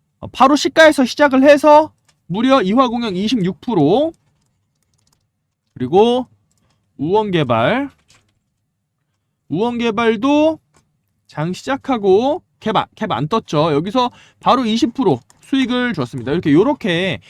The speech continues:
매일매일 수익 나는 종목들, 전날에 종가 배-, 종가 매수하면 좋은 종목들 이렇게 드리고 있으니까 요렇게 텔레그램도 들어와서 수익 내시면 좀 좋을 것 같아요.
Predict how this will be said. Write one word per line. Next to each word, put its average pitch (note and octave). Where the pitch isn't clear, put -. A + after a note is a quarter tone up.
매일매일 A#3
수익 D4
나는 B3+
종목들, E3+
전날에 A#3
종가 G3+
배-, G#3+
종가 A#3
매수하면 G#3
좋은 G3
종목들 D3+
이렇게 C#3+
드리고 F3
있으니까 D3+
요렇게 F3
텔레그램도 G3+
들어와서 C#3
수익 C4
내시면 E3+
좀 D#3
좋을 F3
것 E3
같아요. F#2+